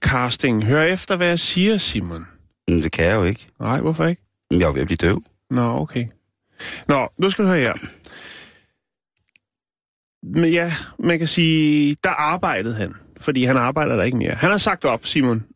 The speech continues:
Speaker 1: <clears throat> Og det er simpelthen fordi, at han ikke kan acceptere det nummer, som forfølger ham på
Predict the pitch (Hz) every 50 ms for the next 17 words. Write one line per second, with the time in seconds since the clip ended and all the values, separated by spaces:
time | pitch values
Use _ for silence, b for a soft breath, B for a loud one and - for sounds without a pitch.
0 | _ - - - - - 196 156 147 - - 156 147 - 180 170 147 147 160 165
1 | - - 170 - 160 147 143 - 131 - 156 135 147 139 127 - 143 123 135 131
2 | 131 135 160 156 151 - 139 - 101 113 - - 123 - - - - 151 - -
3 | 160 151 - _ _ _ _ - - 135 127 120 113 104 85 101 135 131 - 135
4 | 120 117 127 - - 127 - - - 127 123 104 120 139 - - - 120 113 113